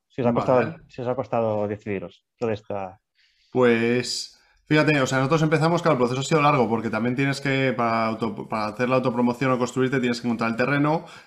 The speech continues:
Speaker 2: que no es algo fácil, un terreno que además cumpla unas características mínimas para, para el tema Passive House, ¿no? Orientación,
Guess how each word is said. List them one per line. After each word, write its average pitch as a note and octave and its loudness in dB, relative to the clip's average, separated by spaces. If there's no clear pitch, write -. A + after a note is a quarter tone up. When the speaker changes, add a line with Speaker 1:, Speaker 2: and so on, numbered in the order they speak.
Speaker 2:
que A#2 -2
no A#2 2
es A#2 -4
algo A#2+ 2
fácil, E3+ 0
un C3 2
terreno C3+ 2
que C3+ 0
además C3 0
cumpla C#3+ 0
unas C3+ 0
características B2+ -2
mínimas C3 2
para, G2 -4
para G#2+ -4
el G2+ -4
tema A#2 0
Passive A#2+ -4
House, D#3+ 2
¿no? F3+ -2
Orientación, D3+ 2